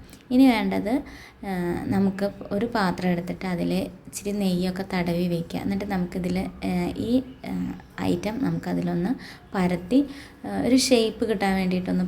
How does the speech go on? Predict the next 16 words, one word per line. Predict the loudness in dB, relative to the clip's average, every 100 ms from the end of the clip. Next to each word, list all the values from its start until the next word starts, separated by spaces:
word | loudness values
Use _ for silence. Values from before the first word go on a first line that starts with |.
| 2
പരത്തി | 0 0 -4 -2
കൊടുക്കാം | -2 -2 -6 -10 -20 -8 -2
നമുക്ക്. | -2 -2 -8 -10 -18 -18 -16 -6
അതിന് | -2 0 2
ശേഷം | 2 2 4 4
നമുക്ക് | 4 0 -2 -2 -2
അതൊന്ന് | 0 2 4 2 0 -6 -18 -20 -20 -14 -2
തണുപ്പിക്കാൻ | 2 2 2 2 4 4
വയ്ക്കാം | 2 0 2
ട്ടോ. | 0 0 -10 -18 -16 -8
അപ്പോൾ | -2 0
നമ്മളുടെ | 2 2 2 2
ബാറ്ററൊക്കെ | 2 2 0 0 -2 -2
ശരിയായിട്ടുണ്ട്. | 0 2 2 0 0 2 2 0 0
ഇനി | 0 0
നമുക്കതിനൊന്ന് | 0 0 2 2 4 2